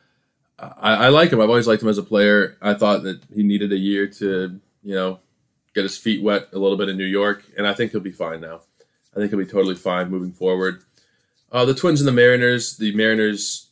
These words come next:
uh, could not quite complete the sweep of the Twins. They lost ten to four yesterday.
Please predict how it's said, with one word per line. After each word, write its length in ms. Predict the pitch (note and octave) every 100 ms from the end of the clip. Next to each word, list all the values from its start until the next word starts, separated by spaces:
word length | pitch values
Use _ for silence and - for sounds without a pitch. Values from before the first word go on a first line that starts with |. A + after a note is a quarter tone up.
| -
uh, 300 | F2+ F2+ F2+ - _
could 180 | D#3+
not 280 | D3+ D3 C3+
quite 280 | - A#2+ A2
complete 280 | A2 A#2 G2
the 60 | G2+
sweep 400 | - G#2 G#2 -
of 140 | G2 F#2
the 60 |
Twins. 380 | F#2 G#2+ G2+ G2+
They 80 | F#2+
lost 320 | F#2+ F#2+ -
ten 160 | G#2+ G2+
to 60 |
four 300 | - G2 F#2+
yesterday. 520 | F#2 F#2 G2 F#2 F2+